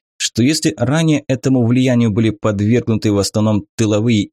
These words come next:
и резервные части Рейхсвера, то теперь с каждым месяцем увеличивается число выявленных агитаторов во фронтовых частях. Как показало следствие,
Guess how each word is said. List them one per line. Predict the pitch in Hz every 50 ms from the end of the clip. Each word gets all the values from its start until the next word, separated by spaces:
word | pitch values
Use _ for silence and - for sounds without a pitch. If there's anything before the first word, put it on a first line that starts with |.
| _
и | - 107
резервные | 95 98 98 95 98 143 165 175 143 107 98 98 98
части | - - - 104 92 - - - - 104 101
Рейхсвера, | 101 107 101 98 87 - - - - 107 104 98 95 90 90 - _ _ _ _ _ _ _ -
то | 113
теперь | - - 110 104 - 180 190
с | 170 - -
каждым | - 180 170 156 165 160 151 147
месяцем | 156 165 - 160 - - - 147 123 - _ -
увеличивается | 139 139 131 127 131 147 147 - - 143 139 139 135 - - 131 117
число | - - 113 - - - 120 113
выявленных | 104 98 123 127 117 107 104 98 101 104 98 95 87 -
агитаторов | 104 92 82 95 87 - - 92 90 87 - 104 110 139 139 - _ _ _ _ -
во | 101 95 85 117 117 113
фронтовых | 113 - - - 110 110 107 107 - - 131 143 180 - - - -
частях. | - 107 98 - - - 110 95 82 - - - _ _ _ _ _ _ _ -
Как | - 117 104 - - -
показало | - 104 92 - 101 92 104 98 90 85
следствие, | - - 117 151 156 - - - 92 87 85 78